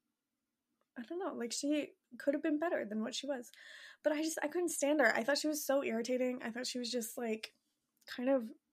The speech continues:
emotionally, like, manipulative to him, and I just, I didn't like it. Um, but I could have also been projecting because I was in, like, a really shitty relationship at the time and, like, really shitty friendships, and then maybe she reminded me too much of those people, and maybe that's why I don't like her.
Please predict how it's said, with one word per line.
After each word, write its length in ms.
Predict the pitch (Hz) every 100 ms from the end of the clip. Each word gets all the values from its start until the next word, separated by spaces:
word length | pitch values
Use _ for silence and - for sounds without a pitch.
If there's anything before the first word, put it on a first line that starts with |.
| _ _ _ _ _ _ -
emotionally, 640 | 226 208 214 - 247 254
like, 160 | 233 214
manipulative 760 | 190 185 - 262 277 311 302 -
to 100 | -
him, 240 | 269 311 311
and 100 | 226
I 60 | 214
just, 200 | - -
I 60 | 220
didn't 220 | 247 220
like 160 | -
it. 120 | - - - - - - - -
Um, 600 | 262 262 247 220 208 220 - _ _ _ _ _ _ _ - -
but 100 | 277
I 80 | 285
could 140 | 320 403
have 80 |
also 260 | 392 381 381
been 180 | 302 294
projecting 680 | 294 226 233 220 - 277 240
because 320 | 240 247 226
I 100 | 233
was 180 | 226 226
in, 240 | 233 220
like, 140 | 240
a 60 | 254
really 200 | - -
shitty 280 | - 262 -
relationship 520 | - - 262 220 -
at 100 | -
the 60 | -
time 320 | - 247 285
and, 100 | 285
like, 140 | 220 233
really 200 | 269 269
shitty 240 | 240 226
friendships, 500 | 220 233 214 262 -
and 100 | 254
then 300 | 262 277 302 294
maybe 300 | 269 311 311
she 160 | 302 302
reminded 360 | 285 262 240
me 140 | 233 226
too 140 | 214
much 180 | 208 -
of 80 | 226
those 200 | - -
people, 340 | - - -
and 100 | 277
maybe 160 | 262 233
that's 200 | - -
why 80 | -
I 40 |
don't 160 | - -
like 140 | 285
her. 160 | 302